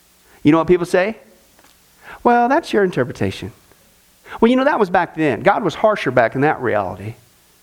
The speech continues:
But today, we're more understanding. Or, yeah, God said that's a choice, uh, i e a sin, 'cause sin is a choice, did you know? And, and, and, and, but, but, but, but you see, we have science today, and we know that what that is, is that's an issue that people are born with. Are people born thieves?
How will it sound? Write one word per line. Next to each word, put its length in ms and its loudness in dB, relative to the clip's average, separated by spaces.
But 160 4
today, 280 0
we're 140 2
more 180 2
understanding. 680 -4
Or, 100 4
yeah, 160 0
God 240 0
said 140 -2
that's 220 -2
a 100 2
choice, 500 -2
uh, 240 -2
i 140 2
e 180 0
a 60 0
sin, 340 0
'cause 140 -4
sin 240 0
is 140 2
a 80 -4
choice, 300 0
did 200 -2
you 60 -6
know? 340 0
And, 120 2
and, 520 0
and, 380 -2
and, 240 0
but, 200 0
but, 180 0
but, 240 0
but 80 6
you 60 -2
see, 180 -2
we 260 4
have 180 0
science 420 -2
today, 320 2
and 100 0
we 100 4
know 180 2
that 160 -4
what 160 0
that 160 2
is, 260 0
is 100 -6
that's 220 0
an 80 -2
issue 380 0
that 120 -2
people 240 0
are 40 2
born 320 0
with. 120 -8
Are 120 0
people 240 2
born 320 2
thieves? 360 -4